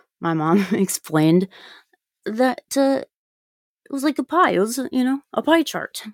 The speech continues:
fractions, halves and quarters. And when I could see how it fit together, pl-, boom. Then it was easy. And this is a huge misunderstanding that, uh,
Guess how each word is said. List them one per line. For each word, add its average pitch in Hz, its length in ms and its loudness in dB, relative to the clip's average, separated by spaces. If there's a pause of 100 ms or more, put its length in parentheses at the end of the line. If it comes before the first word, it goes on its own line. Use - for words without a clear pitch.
(280)
fractions, - 720 -6 (520)
halves 226 280 0
and 233 80 2
quarters. - 560 -6 (280)
And 233 60 -2
when 247 80 0
I 247 40 -2
could 247 140 -6
see 262 140 -6
how 240 160 -2
it 226 100 -8
fit - 160 -8
together, 240 360 0
pl-, 226 260 -12
boom. 240 340 -2 (880)
Then 202 260 0
it 240 40 2
was 196 180 -2
easy. - 380 -8 (680)
And 214 220 6
this 240 280 4
is 202 260 0 (100)
a 190 260 -2 (200)
huge 226 800 0
misunderstanding - 880 -8 (840)
that, 214 380 4 (200)
uh, 262 220 4